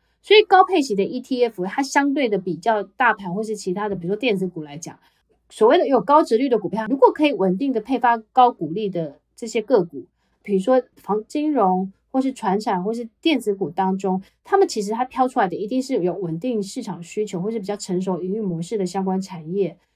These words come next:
所以就代表了其实高配息的E T F也会相对的比市场指数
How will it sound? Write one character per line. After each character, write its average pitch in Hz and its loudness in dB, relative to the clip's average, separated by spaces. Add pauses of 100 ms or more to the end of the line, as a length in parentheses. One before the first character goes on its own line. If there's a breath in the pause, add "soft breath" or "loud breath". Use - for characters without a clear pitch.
(160)
所 - -2
以 339 6
就 339 0
代 339 4
表 190 0
了 156 -6
其 175 -10
实 214 -4 (760)
高 339 8
配 349 0
息 262 -4
的 196 0
E 220 -6
T 240 -6
F 190 -6
也 180 -4
会 247 -2
相 277 -2
对 269 0
的 190 -2
比 170 -6
市 269 -8
场 175 -12
指 156 -10
数 190 -6